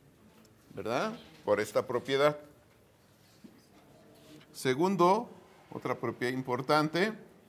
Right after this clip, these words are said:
es que la integral de hasta b de una constante por f, ¿verdad?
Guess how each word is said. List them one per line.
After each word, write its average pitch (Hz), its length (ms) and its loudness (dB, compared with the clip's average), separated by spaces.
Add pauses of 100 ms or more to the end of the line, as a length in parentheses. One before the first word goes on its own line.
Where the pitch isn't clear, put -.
(600)
es 110 180 -8
que 131 140 -6
la 113 140 -2
integral 113 520 0
de 120 100 -2
hasta 120 280 -2
b 139 380 0 (1040)
de 110 160 -6
una 127 280 -4
constante 120 600 -4
por 110 220 -4
f, 160 480 0 (1400)
¿verdad? 147 480 -4